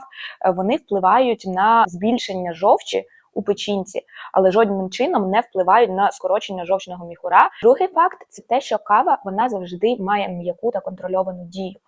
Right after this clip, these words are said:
на відміну від, е, рослинних препаратів. Е, тому що вони мають, е, набагато агресивніший ефект, і вони можуть, е, викликати здуття, вони можуть викликати діареї,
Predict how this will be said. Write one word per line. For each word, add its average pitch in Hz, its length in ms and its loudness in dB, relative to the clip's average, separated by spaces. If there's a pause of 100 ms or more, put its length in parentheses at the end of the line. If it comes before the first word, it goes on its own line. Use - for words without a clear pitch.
(180)
на 185 140 -4
відміну 196 540 -2
від, 180 360 -6
е, 175 480 4
рослинних 185 500 -6
препаратів. 175 560 -2 (480)
Е, 175 300 -2
тому 190 220 -4
що - 220 -6
вони 180 480 -4 (100)
мають, 170 540 -4
е, 170 180 2
набагато 180 480 0
агресивніший 180 840 -8
ефект, 247 400 -4 (400)
і 202 100 -4
вони 202 400 -2
можуть, 185 420 -4
е, 175 120 2
викликати 170 500 -2
здуття, 190 500 2
вони 185 200 -2
можуть 170 240 -10
викликати 170 500 -10
діареї, 175 560 -2